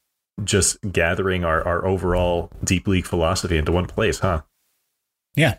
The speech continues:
Speaker 2: it's kinda nice. So, like, what are the most important things to you, I guess, Schwebzy?
Speaker 1: I,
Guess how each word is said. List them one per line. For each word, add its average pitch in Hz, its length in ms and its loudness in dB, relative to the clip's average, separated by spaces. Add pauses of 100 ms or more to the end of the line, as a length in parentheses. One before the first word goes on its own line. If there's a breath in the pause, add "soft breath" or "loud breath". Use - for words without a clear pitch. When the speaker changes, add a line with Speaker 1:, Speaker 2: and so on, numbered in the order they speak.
Speaker 2:
it's 135 100 -4
kinda 180 160 2
nice. 170 380 0 (960)
So, 143 120 -2
like, 143 100 2
what 156 120 2
are 196 40 -2
the 220 80 2
most 220 200 0
important 160 460 0
things 135 220 2
to - 120 0
you, 95 540 2 (560)
I 101 60 0
guess, 98 180 2
Schwebzy? 110 500 0 (1300)
Speaker 1:
I, 131 220 0